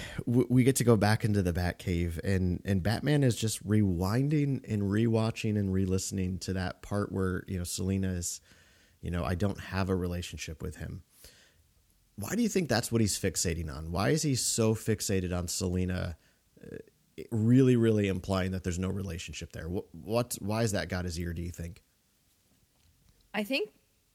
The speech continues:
Speaker 2: I, I still think it's because of that remo-, emotional response he had to that interaction. And,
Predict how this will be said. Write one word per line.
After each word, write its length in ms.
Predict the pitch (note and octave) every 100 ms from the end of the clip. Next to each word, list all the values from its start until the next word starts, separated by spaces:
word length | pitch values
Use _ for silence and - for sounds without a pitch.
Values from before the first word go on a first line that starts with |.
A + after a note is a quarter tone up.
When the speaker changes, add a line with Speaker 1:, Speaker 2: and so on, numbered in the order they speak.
| -
Speaker 2:
I, 160 | A3+ -
I 100 | B3
still 180 | -
think 200 | F4 C4+
it's 160 | A#3 -
because 260 | G#3+ A3 G3+
of 80 |
that 160 | G3 E3
remo-, 240 | F3+ F#3 F3
emotional 500 | F#3 F#3 F#3 F#3+ F3
response 580 | E3+ - E3 E3 E3+ -
he 120 | E3+
had 300 | F3 E3 E3
to 100 | E3
that 280 | D#3+ D#3 -
interaction. 680 | D#3+ D#3+ D#3+ E3 - D#3 D#3
And, 440 | E3+ E3 D#3+ D#3